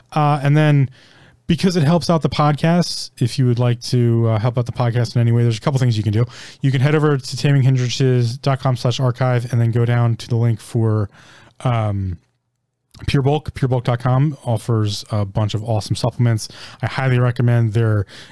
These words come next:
immune supplement and also their multivitamin together combined. It's just two easy things you can take every day to kinda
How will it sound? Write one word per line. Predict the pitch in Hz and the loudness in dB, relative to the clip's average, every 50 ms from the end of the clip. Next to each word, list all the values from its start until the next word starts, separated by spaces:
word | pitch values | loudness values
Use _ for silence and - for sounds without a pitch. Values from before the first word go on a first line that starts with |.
| - | -2
immune | 131 131 135 143 151 151 143 | 2 2 4 4 4 4 2
supplement | - 143 131 127 131 147 143 143 135 - | 2 2 2 2 4 4 4 2 2 2
and | 120 | 2
also | 120 123 113 - 127 117 113 | 2 2 2 0 0 0 0
their | 113 110 107 110 107 104 | 0 0 0 0 0 2
multivitamin | 110 120 113 - 131 123 127 127 131 139 147 147 147 139 - _ | 2 0 0 0 0 0 2 2 2 2 2 2 2 0 -4 _
together | - - 117 117 117 113 123 127 127 - - - - - _ | -6 -4 -2 0 0 2 2 2 0 -2 -4 -10 -20 -20 _
combined. | - 135 127 117 117 113 120 131 147 160 - - - - - - | -2 0 2 2 2 2 4 4 4 2 2 -2 -8 -20 -12 -8
It's | - 123 - | -6 -4 -2
just | - 117 - - | -2 -4 -4 -2
two | - - 135 | 0 0 2
easy | 127 123 120 120 123 | 2 2 2 2 0
things | - - 123 117 110 | 0 2 0 0 2
you | 120 | 0
can | 110 117 | 0 0
take | - 135 123 117 - | 0 0 -2 0 0
every | 117 120 117 | 0 0 0
day | 113 127 123 123 | 0 0 0 0
to | 123 120 | 0 -2
kinda | 113 - 117 110 110 107 104 - | -2 -2 0 0 0 0 0 -2